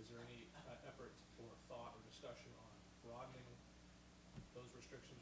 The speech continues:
within the lo-, California law so that you can use it for more, uh, national security type purposes, specifically overseas?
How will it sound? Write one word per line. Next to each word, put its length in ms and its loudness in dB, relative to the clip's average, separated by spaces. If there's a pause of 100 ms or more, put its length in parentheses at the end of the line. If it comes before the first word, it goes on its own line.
within 200 0 (360)
the 80 0
lo-, 240 0
California 400 6
law 240 2
so 160 0
that 80 0
you 80 -4
can 160 -4
use 80 -2
it 160 -4
for 140 2 (840)
more, 480 8
uh, 240 0
national 240 2
security 320 2
type 160 2
purposes, 320 0 (1800)
specifically 400 6
overseas? 480 0